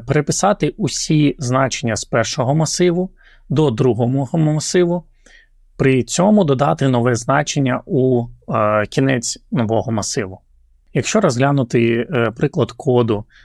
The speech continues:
для того, щоб додати новий елемент масиву,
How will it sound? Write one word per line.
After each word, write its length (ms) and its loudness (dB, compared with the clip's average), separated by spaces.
для 200 2
того, 300 0
щоб 320 -2
додати 420 0
новий 320 -2
елемент 480 -4
масиву, 560 -4